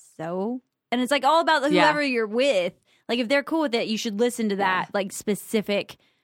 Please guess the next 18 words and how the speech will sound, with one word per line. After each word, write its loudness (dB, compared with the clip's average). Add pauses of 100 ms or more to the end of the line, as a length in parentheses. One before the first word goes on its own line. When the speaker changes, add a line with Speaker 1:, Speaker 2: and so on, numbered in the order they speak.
(120)
Speaker 1:
one, -2
just -8
'cause -6
her -4
story -2
is -8
so -4
ridiculous. -6
But, -4 (420)
um, -2 (600)
I, 0
I, -4
Kyle 2
and 0
I, 0 (280)
no. -8 (500)
Speaker 2:
Well, 4 (160)
Speaker 1:
No. -6